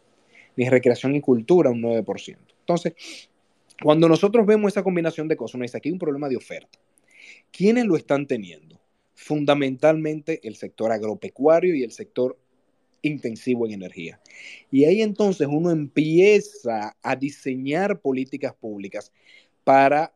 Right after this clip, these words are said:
mejorar esa estructura de costos, donde uno dice, por ejemplo, yo veo que las carnes me están aumentando mucho. Gran parte de la inflación se explica por la peste porcina africana. La peste porcina africana entró al país,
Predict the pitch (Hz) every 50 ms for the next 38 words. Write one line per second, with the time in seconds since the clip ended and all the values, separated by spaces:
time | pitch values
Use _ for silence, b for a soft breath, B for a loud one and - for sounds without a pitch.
0 | _ _ _ 123 127 131 131 135 123 - - 113 110 110 117 120 120 113 104 95
1 | - 95 95 - _ - 95 92 _ - 95 92 87 87 87 82 - - 82 -
2 | - - - - - - 107 117 113 117 127 143 160 165 156 127 - - - -
3 | 98 98 101 135 139 127 104 - 92 - B B B B B B B B _ _
4 | _ _ _ _ _ _ - _ - 123 113 123 139 139 151 165 165 156 147 -
5 | _ _ - 143 139 143 151 139 120 113 - - _ - 139 139 139 127 117 110
6 | 107 101 - 107 98 95 - _ 101 104 107 107 107 104 95 92 - 95 95 98
7 | 104 98 98 113 127 120 - - - _ _ b b b b b b b b b
8 | b - 104 107 113 - - 156 156 156 - 170 165 165 160 160 160 160 - -
9 | 156 156 147 - - 156 147 131 117 107 - 107 - - - _ - 135 143 131
10 | - 131 123 117 - - - 143 113 101 - - 110 110 - - 123 - 110 101
11 | - - 104 104 113 110 - 95 - - 82 78 76 - _ _ _ _ _ _
12 | b b b b b b b b - - - - - - - - - 156 151 160
13 | 151 151 - 151 151 151 147 - 156 147 - 175 165 147 123 110 101 95 - 110
14 | 110 113 113 113 113 - 135 147 165 170 170 - - _